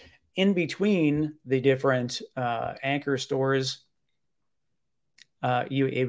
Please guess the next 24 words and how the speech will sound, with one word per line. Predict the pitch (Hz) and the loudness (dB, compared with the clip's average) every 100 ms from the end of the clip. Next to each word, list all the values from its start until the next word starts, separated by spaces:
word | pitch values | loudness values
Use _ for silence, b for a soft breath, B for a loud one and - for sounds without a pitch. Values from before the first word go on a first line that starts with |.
| 120 | 0
have | 117 117 - _ | -4 -6 -14 _
smaller | - - 117 107 - | -12 -8 -6 -6 -6
companies. | - 170 135 - - - _ _ _ _ _ _ _ | -2 -2 -2 -8 -14 -16 _ _ _ _ _ _ _
And | 135 135 | 4 6
then | 131 | 4
within | 127 131 147 139 | 4 6 6 6
the | 120 | 8
hallways | 143 180 151 131 127 135 | 12 12 12 12 8 4
now, | 120 127 156 - B B B B B _ | 2 4 2 -4 B B B B B _
for | 139 | 0
those | 139 143 | 4 4
that | 117 | 2
still | - 151 | 0 0
go | 131 131 | 6 6
to | 123 151 | 6 2
shopping | 135 131 117 120 | 0 2 2 0
malls, | 113 101 113 135 - - | 0 0 0 -2 -2 0
um, | 123 120 - 131 123 _ _ | 2 2 -2 -6 -10 _ _
yeah, | 135 | -2
we | 131 127 | 0 2
have | 131 | 0
the | 127 | 0
different | 127 120 117 | -4 -6 -2
kiosks. | 214 165 110 107 - - | 2 2 0 -4 -8 -10